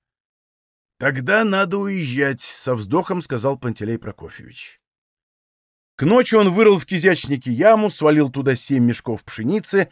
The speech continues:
старательно зарыл и завалил кизяками, а как только смерклось, запряг в арбочку кобылу, положил две шубы, мешок муки, пшена, связанную овцу, привязал к задней грядушке обеих коров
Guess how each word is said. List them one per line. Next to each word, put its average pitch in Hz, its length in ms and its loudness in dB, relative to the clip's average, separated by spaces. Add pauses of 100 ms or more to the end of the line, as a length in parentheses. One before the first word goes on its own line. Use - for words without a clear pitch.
(120)
старательно 120 560 2
зарыл 127 460 0 (160)
и - 80 -2
завалил 139 400 2
кизяками, 107 760 -6 (280)
а 123 60 0
как 139 180 2
только 151 260 0
смерклось, 151 640 0 (180)
запряг 147 460 2
в 135 60 2
арбочку 113 400 0
кобылу, 170 480 -2
положил 110 360 -2
две 90 200 -10
шубы, 180 420 -2 (180)
мешок 117 360 -4
муки, 98 340 -8
пшена, 135 540 0 (180)
связанную 113 600 0
овцу, 175 440 -4 (300)
привязал 180 480 4
к 147 80 -4
задней 202 360 4
грядушке 185 600 0
обеих 151 400 0
коров 170 440 2